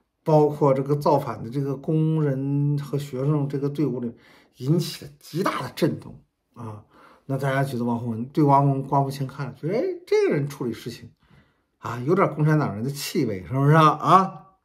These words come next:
嗯，而不是是他妈一刀切，是不是啊？啊，这个一封了之，<laughs> 是不是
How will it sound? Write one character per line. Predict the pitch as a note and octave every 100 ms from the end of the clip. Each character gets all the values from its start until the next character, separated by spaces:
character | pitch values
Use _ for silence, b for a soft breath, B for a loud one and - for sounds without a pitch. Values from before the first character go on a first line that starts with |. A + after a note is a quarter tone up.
| _ -
嗯， | A2 - b b b b
而 | C#3 C#3+
不 | G#3
是 | A#3 A#3+
是 | D3+ F3+
他 |
妈 | F#3 F#3+ G#3+ - b b -
一 | G3+
刀 | G3+
切， | F#3+ - G3 F#3+
是 | E3+
不 | E3
是 | D3
啊？ | C#3+
啊， | C#3 D3 G3 G3+ F#3+ B B B B
这 | - D3+
个 | D3 C#3+ C#3 C#3
一 | D3 G3
封 | - G3
了 | F3+ A#2
之， | - F3 F3+
<laughs> |
是 | F3+
不 | G3 G#3+
是 | G3+ G#3+